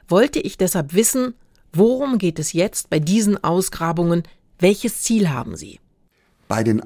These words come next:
Speaker 2: Ausgrabungen geht es darum, dass wir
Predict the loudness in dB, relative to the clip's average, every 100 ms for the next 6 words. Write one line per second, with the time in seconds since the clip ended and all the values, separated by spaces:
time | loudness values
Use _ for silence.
0 | -4 -4 -4 -4 -2 0 0 -2 -2 -2
1 | -2 -4 -8 -6 -6 -2 -2 -2 -2 -6
2 | -2 2 4 2